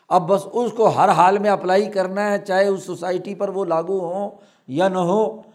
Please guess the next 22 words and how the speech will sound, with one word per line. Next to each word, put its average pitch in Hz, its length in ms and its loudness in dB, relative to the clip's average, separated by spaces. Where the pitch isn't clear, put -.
اور 196 200 8
اس 185 140 0
سے - 160 0
وہ 196 180 2
مرض 170 380 0
کا 196 120 0
علاج 175 400 4
ہوتا 156 320 2
ہو 185 220 4
یا 208 140 4
نہ 208 60 0
ہو۔ 196 380 0
جیس 151 380 -4
کی 196 160 0
ایک 165 140 -4
بڑی 190 280 2
مثال، 170 400 2
ہمارے 165 300 4
جیسے 190 300 0
غلام 160 440 2
معاشروں 165 540 0
میں 165 260 -6